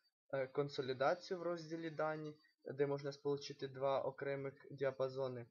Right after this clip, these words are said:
Е, також виділяємо нашу таблицю, щоб не, е, друкувати нічого зайвого, ми нажимаємо «Область друку». Створюємо область друку.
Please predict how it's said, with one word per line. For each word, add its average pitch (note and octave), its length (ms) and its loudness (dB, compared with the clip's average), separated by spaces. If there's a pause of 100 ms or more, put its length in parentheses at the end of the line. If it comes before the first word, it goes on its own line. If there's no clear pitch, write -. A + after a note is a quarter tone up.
(600)
Е, C#3+ 80 2
також D3+ 340 0
виділяємо D3 500 2
нашу C#3 320 -2
таблицю, D3 500 -4
щоб C#3+ 220 -4
не, C#3 140 -2 (300)
е, C#3 140 -2 (300)
друкувати C3+ 460 4
нічого C3+ 340 0
зайвого, F3 480 4
ми C#3+ 260 -2 (320)
нажимаємо D3 800 2
«Область C#3+ 640 0
друку». B2 400 -4 (2000)
Створюємо D3+ 560 4
область C#3+ 340 0
друку. A#3+ 440 -2